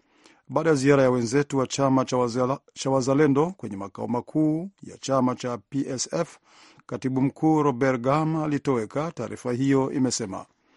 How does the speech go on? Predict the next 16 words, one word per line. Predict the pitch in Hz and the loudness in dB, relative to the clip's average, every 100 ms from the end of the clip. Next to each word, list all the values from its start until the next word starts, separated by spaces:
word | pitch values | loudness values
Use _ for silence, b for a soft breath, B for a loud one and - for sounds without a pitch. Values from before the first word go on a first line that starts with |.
| b b b b | b b b b
Amekuwa | 123 143 175 | 2 2 2
akinyanyaswa | 180 156 151 151 147 151 | 2 6 6 6 4 0
na | 135 | -2
kufanyiwa | 135 143 139 123 | -2 2 2 2
vitisho | 127 143 147 139 | -4 -6 -4 -4
tangu | - 127 127 | -4 -2 0
mauaji | 117 117 120 139 135 | 0 0 -2 -2 -2
ya | |
kikatili | 127 - 123 - 156 147 | -4 -6 -8 -6 -4 -2
ya | |
mgombea | 135 127 127 131 123 | 0 0 0 0 0
wa | |
urais | 110 104 147 - | -2 -4 -6 -6
wa | 113 | -10
chama | 104 98 | -12 -14
chetu, | 101 147 - 139 | -6 -6 -2 -6